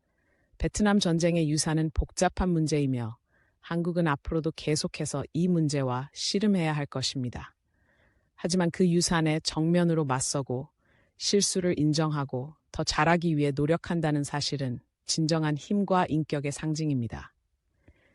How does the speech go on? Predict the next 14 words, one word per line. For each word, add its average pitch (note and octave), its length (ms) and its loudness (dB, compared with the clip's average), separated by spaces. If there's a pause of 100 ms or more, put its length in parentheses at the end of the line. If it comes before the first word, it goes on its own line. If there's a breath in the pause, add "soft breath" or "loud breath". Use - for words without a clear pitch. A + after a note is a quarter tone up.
(180 soft breath)
그리고 F3 320 4
그것은 E3+ 640 0
우리가 D3+ 360 2
누구든 C#3 540 -2 (300)
출신이 A3 560 2
어디든 F#3+ 440 2
상관없이 F#3 840 -2 (100)
우리 D3 180 -2
모두가 E3+ 520 0
배울 D#3 320 -2
수 - 180 -4
있는 D3 300 0
점이라고 C#3 440 -4
생각합니다. D3 760 -6